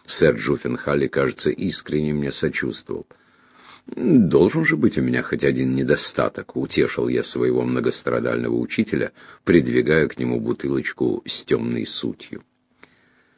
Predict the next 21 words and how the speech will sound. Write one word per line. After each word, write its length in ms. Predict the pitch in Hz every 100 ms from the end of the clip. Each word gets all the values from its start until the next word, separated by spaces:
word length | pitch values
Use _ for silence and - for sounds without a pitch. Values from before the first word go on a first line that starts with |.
| _ _ _ _ _ _ _ _ _ _ _
Вечер 380 | 76 117 - 95
был 160 | 85 95
настолько 440 | 92 - 90 78
приятным, 540 | 76 87 104 101 76 65
что, 220 | - 76
возвращаясь 720 | 69 65 73 - 82 71 -
на 100 | 71
службу, 460 | - 104 87 82 85
я 160 | 76
чувствовал 520 | 73 110 - - 65
себя 280 | 62 - 65
скорее 500 | - - 67 73 73
тележкой 720 | - - 71 101 - - 80
торговца 800 | 78 80 69 64 85 - - -
с 180 | - -
ясным, 800 | - 131 - - - 71 85 78
чем 460 | - 67 62 57 - -
человекоподобным 1120 | - 69 64 62 - - 57 62 60 62 57
существом. 840 | - 55 - 57 - 52 52 50 - _ _ - _ _
Хотелось 560 | - - 90 64 - -
поразмяться. 800 | - 67 57 57 50 - -